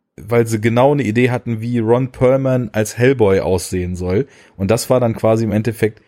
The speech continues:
eins zu eins das Aussehen, was er dann mit seiner Maske und so weiter in dem Film hat. Also da waren die voll auf einer Linie, aber Del Toro sagte eben auch, ich hab mich mit Mike,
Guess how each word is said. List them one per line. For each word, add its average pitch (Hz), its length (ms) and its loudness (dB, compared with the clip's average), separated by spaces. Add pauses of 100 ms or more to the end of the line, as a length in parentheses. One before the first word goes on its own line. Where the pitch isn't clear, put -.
(380)
eins 151 380 0
zu - 140 -6
eins - 560 -2 (560)
das 113 200 -2
Aussehen, 107 460 2
was 104 180 -2
er 104 180 2
dann 107 180 2
mit 107 140 0
seiner 104 260 2
Maske 107 360 0
und 104 160 -2
so 104 140 -4
weiter 101 300 0
in 98 120 -4
dem 95 380 -2
Film 107 340 -2
hat. - 220 -8 (1000)
Also 98 140 -2
da 110 160 2
waren 131 180 2
die 120 80 -2
voll 127 400 0
auf - 200 -2
einer 107 220 0
Linie, 147 440 0 (380)
aber 107 200 2
Del 104 140 2
Toro 120 280 2
sagte 107 360 0
eben 113 220 -4
auch, 110 340 -2 (580)
ich 104 140 0
hab 117 100 2
mich 104 160 -2
mit 104 120 -4
Mike, 104 380 0